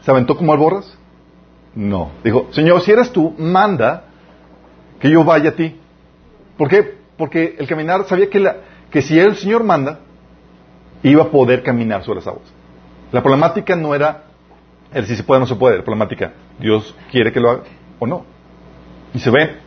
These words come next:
y empezó a caminar sobre las aguas. ¿Sí? ¿Te acuerdas de la, la situación de, de Jonatán cuando fue a pelear con los filisteos? Este, Jonatán y su escudero eran personas bien loquillas, chicos.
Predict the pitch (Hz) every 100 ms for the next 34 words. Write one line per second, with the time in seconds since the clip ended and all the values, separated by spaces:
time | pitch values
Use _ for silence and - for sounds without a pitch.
0 | - _ _ - - 147 120 113 110 98
1 | 87 98 - 143 - - - - - -
2 | - - 110 98 - - - - - -
3 | - - 131 165 175 170 - 131 - 131
4 | 123 120 123 135 151 151 - 117 113 113
5 | 107 131 131 143 - _ _ _ _ _
6 | _ _ - - 123 123 117 117 127 131
7 | 135 120 117 127 127 - 110 - 110 -
8 | - _ _ _ - - - - - -
9 | - - - 185 403 - - 127 131 117
10 | 147 165 156 131 131 117 113 120 123 123
11 | 131 143 - 110 - 117 117 120 - -
12 | - - - - - - - - - -
13 | 107 117 113 110 - 85 76 - - -